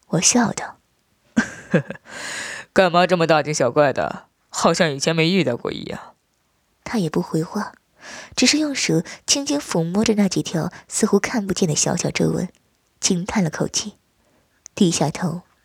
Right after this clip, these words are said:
Speaker 1: 不说话了。正在这时，床头传来了音乐，正是马奇的手机响了。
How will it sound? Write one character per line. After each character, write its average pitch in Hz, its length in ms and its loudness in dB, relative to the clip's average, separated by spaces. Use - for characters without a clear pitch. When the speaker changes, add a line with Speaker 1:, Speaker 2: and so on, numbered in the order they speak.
Speaker 1:
不 202 100 4
说 147 180 4
话 165 180 -2
了。 - 220 -8
正 294 180 4
在 294 140 6
这 302 200 2
时， 175 420 2
床 180 260 2
头 175 180 4
传 156 300 0
来 170 100 2
了 170 100 0
音 180 320 -2
乐， 214 160 0
正 311 180 6
是 285 140 6
马 214 240 6
奇 202 240 0
的 240 60 6
手 175 220 4
机 226 220 2
响 185 220 0
了。 - 280 -16